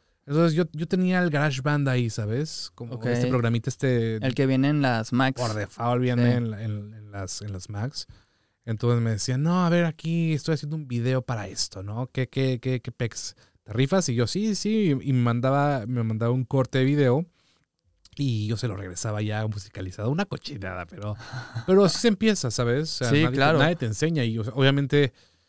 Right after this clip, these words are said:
Speaker 1: yo no había estudiado música hasta hace, o sea, estudié dos años, en, de ocho a diez años, ¿sabes? O sea, no me acordaba
Speaker 2: O sea,
Speaker 1: de
Speaker 2: ese era
Speaker 1: nada.
Speaker 2: el conocimiento que tenías, o
Speaker 1: De,
Speaker 2: sea,
Speaker 1: sí.
Speaker 2: de la vida.
Speaker 1: De la vida.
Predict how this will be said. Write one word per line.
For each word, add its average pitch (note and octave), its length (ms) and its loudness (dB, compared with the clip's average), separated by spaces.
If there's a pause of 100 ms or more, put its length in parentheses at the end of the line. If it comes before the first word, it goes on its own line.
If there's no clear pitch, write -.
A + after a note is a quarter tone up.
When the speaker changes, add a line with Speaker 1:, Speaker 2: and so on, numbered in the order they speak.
(280)
Speaker 1:
yo B2+ 140 0
no C3+ 80 6
había C3+ 80 6
estudiado C3 420 4
música B2 560 2
hasta A2+ 240 -6
hace, A2+ 220 -2
o G#2 180 -6
sea, G2+ 420 -8 (460)
estudié B2 320 2
dos C3 240 0
años, A#2+ 460 0
en, G#2 240 -6
de A2 80 -10
ocho A#2 220 -2
a A2+ 40 0
diez G#2+ 220 -4
años, G#2 220 -6
¿sabes? G#2 180 -8
O G2 40 -14
sea, - 140 -20
no F#2 140 -20
me G2+ 80 -20
acordaba G2+ 260 -4
Speaker 2:
O D3 60 4
sea, D3+ 80 8
Speaker 1:
de C#3 60 6
Speaker 2:
ese D3 120 4
era D#3+ 140 6
Speaker 1:
nada. F3 100 4
Speaker 2:
el F3 80 2
conocimiento D3 540 0
que E3 100 -2
tenías, C3+ 600 -2
o A#2 80 -8
Speaker 1:
De, A2+ 80 -2
Speaker 2:
sea, A#2 640 -2
Speaker 1:
sí. A2 100 -6
Speaker 2:
de C3 160 2
la A#2+ 160 2
vida. C3 300 0
Speaker 1:
De A2+ 80 0
la G#2 100 0
vida. F#2+ 300 -6